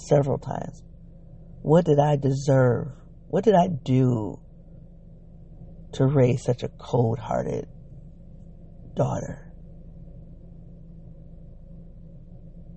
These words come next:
Or what did I do to have such cold-heartedness come?" It was, I was like, "I learned this from you. I learned how to cut myself off emotionally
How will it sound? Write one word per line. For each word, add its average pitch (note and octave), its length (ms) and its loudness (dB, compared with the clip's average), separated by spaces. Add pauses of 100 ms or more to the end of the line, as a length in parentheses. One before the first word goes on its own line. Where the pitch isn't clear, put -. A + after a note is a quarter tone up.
(1200)
Or C#3+ 240 4
what A3 200 8
did - 100 4
I D3+ 100 10
do C#3 360 2
to B2 120 0 (600)
have - 220 2
such - 300 0
cold-heartedness A#2+ 1120 0 (160)
come?" - 180 -6
It G3 80 6
was, B3 260 4 (560)
I - 320 -2
was - 140 -12
like, - 160 -2 (400)
"I F3 160 4
learned C#4 320 2
this - 160 -2
from - 220 -2
you. - 540 -4 (1600)
I F3 120 10
learned G3 360 6
how F3+ 140 2
to E3+ 80 2
cut - 260 0
myself - 540 -2
off - 240 6
emotionally D#3 1080 -2